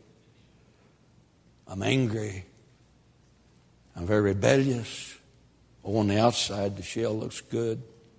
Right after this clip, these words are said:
But on the inside, I wonder how your storm has affected you. But even more, I wonder how the storm has affected me.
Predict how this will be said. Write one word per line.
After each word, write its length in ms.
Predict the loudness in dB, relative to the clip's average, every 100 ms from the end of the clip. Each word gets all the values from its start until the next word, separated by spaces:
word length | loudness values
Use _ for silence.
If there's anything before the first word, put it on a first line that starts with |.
| _ _ _ _ _ _ _ _ _ _ _ _ _ -8
But 140 | -4
on 140 | -2 -2
the 100 | -2
inside, 640 | -4 -6 -8 -10 -10 -14 -16 -20 -20 _ _ _ _ _ -20 _ _ _ -2
I 60 | 2
wonder 260 | 2 2
how 340 | 4 4 4 0 -12 -20 -20 _ _ _ _ _
your 140 | -6 -4
storm 460 | -4 -2 -2 -2
has 140 | -6 -10
affected 520 | -8 -8 -8 -12 -10
you. 160 | -10 -12 -16 _ _ _ _ _ _ _ _ _ _ _ _ _ _ _ _ _ _ _ _ _ _ _ _ _ _ _ _ _ _ _ _ _
But 100 | -2
even 220 | 0 2 0
more, 140 | 0
I 40 | 0
wonder 220 | -2 -2
how 140 | -2
the 100 | -2
storm 420 | -6 -4 -2 -2
has 140 | -6 -10
affected 460 | -10 -12 -12 -10
me. 300 | -6 -6 -6